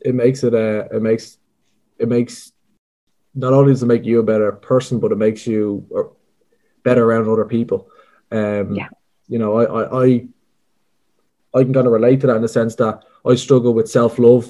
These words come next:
Speaker 1: for a long, long time. Like, really just didn't, didn't fi-, think any, any good, I had any good qualities, and I just really didn't think anything of myself. And in my relationship, I used to be very insecure in the sense that,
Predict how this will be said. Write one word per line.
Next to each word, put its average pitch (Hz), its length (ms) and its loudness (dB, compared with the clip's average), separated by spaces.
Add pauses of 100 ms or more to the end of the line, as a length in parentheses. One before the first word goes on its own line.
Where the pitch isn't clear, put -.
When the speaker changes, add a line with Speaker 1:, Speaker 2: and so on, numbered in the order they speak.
(180)
Speaker 1:
for 110 320 0
a 104 60 0
long, 117 240 0
long 120 220 0
time. 101 340 -6
Like, 110 200 -6
really 123 520 2
just 104 220 -10 (140)
didn't, 120 400 0 (380)
didn't 139 240 6
fi-, 127 420 -2 (280)
think 120 240 -4
any, 117 300 -2 (260)
any 131 140 2
good, 127 380 -2
I 120 80 -4
had 120 140 0
any 120 180 0
good 156 160 -2
qualities, 165 480 0 (380)
and 120 80 0
I 117 40 2
just 117 200 -2
really 120 380 2
didn't 113 280 -2
think 113 200 -4
anything 110 300 -4
of 113 140 2
myself. 110 480 -2
And 101 380 -6 (800)
in 131 140 6
my 120 80 2
relationship, 123 640 2
I 110 40 0
used 113 260 -4
to 120 40 -6
be 107 120 -2
very 107 440 -2 (100)
insecure 117 520 -2
in 113 80 0
the 110 80 -2
sense 110 280 -4
that, 104 280 -4